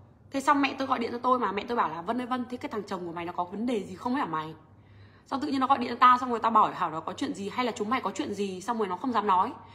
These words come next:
Mẹ tôi là tưởng hai đứa cãi nhau, sao ông Long ông gọi điện ông, ông, ông mách. Nhưng mà không phải. Thế xong hôm đấy tôi phải mất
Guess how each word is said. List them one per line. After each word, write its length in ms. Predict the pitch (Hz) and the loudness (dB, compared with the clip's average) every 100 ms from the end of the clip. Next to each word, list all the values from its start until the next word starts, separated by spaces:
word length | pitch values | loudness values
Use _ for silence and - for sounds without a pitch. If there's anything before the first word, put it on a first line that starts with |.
| - - | -20 0
Mẹ 200 | 247 311 320 | 2 4 4
tôi 140 | 330 | 4
là 80 | 254 | 4
tưởng 220 | 214 160 | 2 0
hai 180 | 208 294 | 2 4
đứa 100 | 233 | 4
cãi 180 | 269 294 | 4 6
nhau, 180 | 302 | 4
sao 120 | 302 - | 4 4
ông 120 | 302 | 6
Long 140 | 294 | 6
ông 100 | 294 | 6
gọi 120 | 311 | 4
điện 160 | 254 247 | 2 0
ông, 120 | 285 | 0
ông, 140 | 302 - | 0 0
ông 120 | 277 | 6
mách. 180 | 339 440 - - - - - - - - - | 6 6 2 -14 -18 -20 -20 -20 -20 -8 2
Nhưng 220 | 285 311 | 2 4
mà 160 | 277 233 | 4 4
không 260 | 330 320 | 2 2
phải. 420 | 302 233 151 156 - - - - - - | 4 4 4 -2 -6 -14 -20 -20 -20 -18
Thế 100 | 381 | -4
xong 260 | 381 370 330 | 6 6 6
hôm 240 | 220 320 | 4 4
đấy 140 | 262 220 | 4 2
tôi 180 | 302 254 | 0 -4
phải 100 | 151 226 | -4 2
mất 120 | 359 | 2